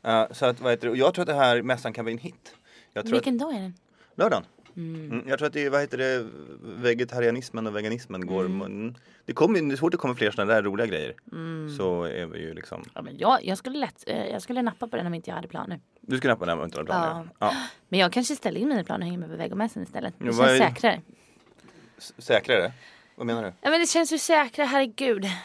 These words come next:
Speaker 2: har ju så ont i magen för det här helgen.
Speaker 1: Vad är det nu då?
Speaker 2: Ja, men vad fan. Det är ju, ehm, det är ju då, ehm, det är så mycket som händer den här helgen.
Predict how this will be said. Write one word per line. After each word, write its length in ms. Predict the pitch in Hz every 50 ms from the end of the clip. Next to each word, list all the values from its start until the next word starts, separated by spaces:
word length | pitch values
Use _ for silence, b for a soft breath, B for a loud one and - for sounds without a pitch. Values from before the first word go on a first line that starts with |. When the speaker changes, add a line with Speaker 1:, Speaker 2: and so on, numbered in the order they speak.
| B B B
Speaker 2:
har 80 | 247
ju 60 | 262 240
så 100 | - 254
ont 160 | 247 233 -
i 20 |
magen 380 | 233 247 233 214 208 208 214 190
för 80 | 185
det 60 | 196 180
här 80 | 170
helgen. 380 | 185 196 - 196 202 190 160 - - -
Speaker 1:
Vad 120 | - 160 160
är 40 |
det 60 | 165 160
nu 140 | 151 117
då? 160 | 87 85 76 - _ -
Speaker 2:
Ja, 100 | - 240
men 160 | 247 240 233
vad 100 | 226 -
fan. 460 | - - - 233 226 - - 190 180 - _ b b b b b b b b b b b b b b b b b b b b
Det 100 | _ -
är 380 | 277 285 285 277 277 277 277 277
ju, 60 | 247 220 214 214 220 233
ehm, 640 | - 254 247 240 226 214 214 208 202 202 202 208 208 -
det 140 | - 214 240
är 40 | 262
ju 80 | 262 240
då, 220 | 226 220 196 196
ehm, 500 | 190 185 185 190 185 185 180 170 165 175 170 B B B B B - - -
det 180 | - 226 247
är 40 | 247
så 100 | 226 233
mycket 260 | 233 220 226 - 175
som 100 | - 170
händer 340 | 151 147 - - 262 240 190
den 80 | 170 170
här 100 | 151 147
helgen. 280 | 170 175 175 180 165